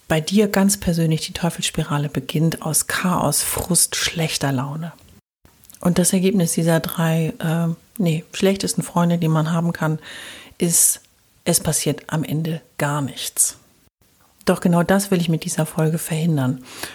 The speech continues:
Und ich werde dir drei Tipps geben, damit du nicht in diese Chaosfalle tappst. Also nähern wir uns dem Problem ein wenig an. Struktur heißt für mich, dass du weißt, was du tun musst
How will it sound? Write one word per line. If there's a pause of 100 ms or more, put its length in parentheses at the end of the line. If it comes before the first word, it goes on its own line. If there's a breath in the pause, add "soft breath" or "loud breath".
(160 loud breath)
Und
ich
werde
dir
drei
Tipps
geben, (340 loud breath)
damit
du
nicht
in
diese
Chaosfalle
tappst. (480)
Also
nähern
wir
uns
dem
Problem
ein
wenig
an. (720 loud breath)
Struktur
heißt
für
mich,
dass
du
weißt,
was
du
tun
musst